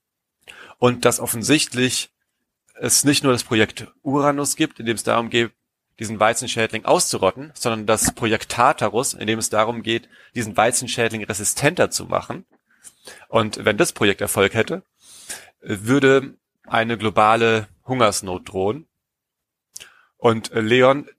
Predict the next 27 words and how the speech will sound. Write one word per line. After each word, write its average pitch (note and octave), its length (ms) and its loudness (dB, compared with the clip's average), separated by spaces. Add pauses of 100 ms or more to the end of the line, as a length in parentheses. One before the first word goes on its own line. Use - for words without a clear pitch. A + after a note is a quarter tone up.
(100)
der, G#2+ 460 4
ähm, G#2 400 -4 (960)
Professor A2+ 440 0
in G#2+ 120 -2
Spe, B2+ 440 2 (440)
der G#2 80 0
am G2+ 80 -4
liebsten B2+ 200 -4
einfach A2+ 120 0
nur G#2+ 80 -2
forschen B2 440 0
würde, G2+ 220 -4
stellt, - 560 0
äh, A2 80 -16
plötzlich - 400 0
fest, A#2 280 2
er A#2 60 -2
befindet A#2+ 440 -2
sich, - 360 0
ähm, G#2+ 220 0 (220)
mitten B2 400 -2
in A#2 180 -4
einer G#2+ 380 2 (600)
Verschwörung, A2+ 1000 2 (960)
in G#2+ 460 -4
dem, G#2+ 560 0 (240)
ja, G#2 500 0